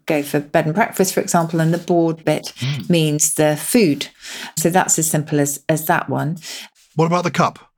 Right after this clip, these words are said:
Speaker 2: The cup that goes on the board.
Speaker 1: So the cup that goes on the board is from a Latin that actually, a Latin word that meant tub, believe it or not.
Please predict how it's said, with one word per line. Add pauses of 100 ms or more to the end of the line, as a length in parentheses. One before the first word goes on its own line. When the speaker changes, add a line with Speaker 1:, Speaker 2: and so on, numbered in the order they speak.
(220)
Speaker 2:
The
cup
that
goes
on
the
board.
Speaker 1:
So
the
cup (140)
that
goes
on
the
board
is
from
a
Latin
that
actually,
a
Latin
word
that
meant
tub, (280)
believe
it
or
not.